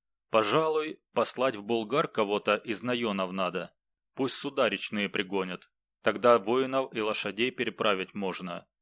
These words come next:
У булгар судов много, не убудет. «Ты о чем задумался, отец?» — прервала его раздумья дочь. «О делах государства и замужестве твоем».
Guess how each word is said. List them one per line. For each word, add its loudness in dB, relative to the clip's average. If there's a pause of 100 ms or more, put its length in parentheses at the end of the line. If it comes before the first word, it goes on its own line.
(360)
У 0
булгар 4
судов -4
много, -4 (200)
не -6
убудет. -6 (640)
«Ты 4
о 2
чем -4
задумался, -2 (100)
отец?» — -4 (520)
прервала 2
его -4
раздумья -2
дочь. -8 (640)
«О 2
делах 2
государства -2
и -6
замужестве -4
твоем». -2